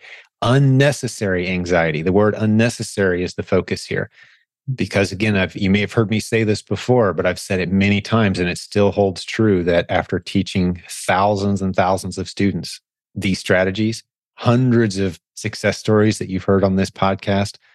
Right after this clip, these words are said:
a wide open discussion forum with seventy-two thousand people in there, I've yet to hear of more than five <clears throat> permanent suspensions on Amazon from our community. And of those five permanent suspensions,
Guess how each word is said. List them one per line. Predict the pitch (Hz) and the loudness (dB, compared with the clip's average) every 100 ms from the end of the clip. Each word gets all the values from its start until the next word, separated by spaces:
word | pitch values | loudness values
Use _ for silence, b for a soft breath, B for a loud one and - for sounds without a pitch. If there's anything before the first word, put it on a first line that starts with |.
| b | b
a | 107 | -2
wide | 95 98 135 143 | 2 2 2 2
open | 135 120 | 0 0
discussion | 113 - 123 117 104 | 0 0 -2 0 -2
forum | 92 92 90 92 | -4 -4 0 2
with | 90 | 0
seventy-two | - 107 104 104 98 107 95 | -2 0 2 2 2 0 0
thousand | 101 101 98 87 | 2 0 0 -4
people | 98 101 82 80 | -2 -2 0 -2
in | 73 | 0
there, | 80 78 85 _ _ _ _ _ - | -2 -2 -6 _ _ _ _ _ -2
I've | 104 95 | -2 0
yet | 95 104 101 | 2 0 0
to | - | -4
hear | 107 104 | 0 2
of | 92 98 | 2 0
more | 95 87 | 0 2
than | 87 | 0
five | 80 - - 107 92 85 82 | -4 -4 0 0 0 -2 -4
<clears throat> | |
permanent | - - - 92 92 | -4 -2 -4 -6 -8
suspensions | - - - 98 - 87 87 | -12 -6 -2 0 -2 -4 -2
on | 85 | 0
Amazon | 117 135 90 76 71 - - | 2 2 0 -4 -8 -12 -4
from | 90 | -2
our | 90 | -2
community. | - 98 117 113 117 113 B B B _ | -2 0 0 0 -6 -12 B B B _
And | 101 98 | -2 2
of | 123 131 | 2 2
those | 135 120 - | 0 -2 -6
five | - - 123 127 117 | -6 -2 0 0 -4
permanent | - 120 110 107 | -2 0 0 -2
suspensions, | - - 143 160 - 90 101 - | -6 -4 -4 -4 -4 -6 -6 -8